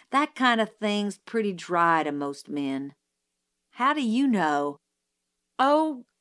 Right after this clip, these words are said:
"Go on and leave me alone. I'm reading the paper." Jim got his wish. I departed for the kitchen. While she was shelling peas, Calpurnia suddenly said,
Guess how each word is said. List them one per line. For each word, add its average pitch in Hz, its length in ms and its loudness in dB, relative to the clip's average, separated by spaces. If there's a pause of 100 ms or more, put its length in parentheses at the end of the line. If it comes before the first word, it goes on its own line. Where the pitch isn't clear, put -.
(120)
"Go 330 220 0
on 254 260 2
and 202 100 -4
leave 202 240 0
me 196 160 -4
alone. 175 460 -2
I'm 247 240 0
reading 208 340 -2
the 180 60 -6
paper." 160 680 -8 (1000)
Jim 202 420 -2
got 185 220 0
his 185 180 -6
wish. 160 480 -10 (480)
I 135 80 -8
departed 190 560 -2
for 202 120 -6
the 196 80 -8
kitchen. 147 560 -12 (760)
While 233 220 2
she 302 240 -2
was 302 140 -2
shelling 311 440 0
peas, 202 540 -4
Calpurnia 165 720 -8
suddenly 196 460 -8
said, 175 440 -10